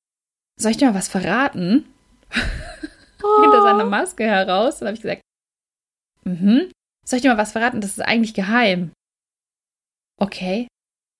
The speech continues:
Speaker 1: „Ich bin Weltmeister bei Brawl Stars.“
Speaker 2: Oh Gott, wie süß.
Speaker 1: Und dann hab ich gedacht, boah, voll schwer einzuschätzen. Ist er jetzt wirklich Weltmeister? Oder sagt er das nur? Das weiß man ja nicht. Oder fühlt er sich wie ein Weltmeister? Dann fänd ich's ja auch cool.
Speaker 2: <laughs>
Speaker 1: Und hab dann so,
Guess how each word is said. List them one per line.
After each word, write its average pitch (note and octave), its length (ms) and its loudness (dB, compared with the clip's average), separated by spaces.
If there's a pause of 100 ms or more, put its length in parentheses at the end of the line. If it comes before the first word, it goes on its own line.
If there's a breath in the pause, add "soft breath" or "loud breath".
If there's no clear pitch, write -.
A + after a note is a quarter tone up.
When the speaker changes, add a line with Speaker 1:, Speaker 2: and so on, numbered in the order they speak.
(400)
Speaker 1:
„Ich - 100 -12
bin G3 180 0
Weltmeister F#3 640 -4
bei F3+ 140 -8
Brawl F#3+ 360 -4
Stars.“ - 680 -14
Speaker 2:
Oh D#5+ 720 4 (120)
Gott, B4+ 340 -10
wie D5 720 0
süß. - 100 -20 (640)
Speaker 1:
Und D4 200 2
dann C#4 240 0
hab C#4 100 -4
ich C4 160 -6
gedacht, - 600 -6 (720)
boah, F4 240 -2 (120)
voll D#4+ 200 2
schwer D#4+ 180 -2
einzuschätzen. A#3 540 -8
Ist - 160 -8
er F#3 60 -4
jetzt - 200 -12
wirklich A3+ 260 -10
Weltmeister? E4+ 520 -4 (280)
Oder A3+ 180 0
sagt - 280 -4
er F#3+ 80 0
das F3 200 -14
nur? F3+ 300 -10
Das - 160 -8
weiß G#4+ 180 -2
man G3+ 160 2
ja E3 80 -4
nicht. E3 240 -6
Oder A#3+ 160 2
fühlt F#4 240 2
er A3 80 2
sich F#3+ 160 -4
wie F3 60 -4
ein F3 100 -4
Weltmeister? E3+ 420 -4
Dann F#3+ 120 0
fänd A#3+ 180 0
ich's C4+ 100 -6
ja - 100 2
auch - 280 -4
cool. G#3+ 120 2
Speaker 2:
<laughs> A#4+ 680 2
Speaker 1:
Und A3+ 100 0
hab C4 140 -4
dann D4+ 200 0
so, F4 220 4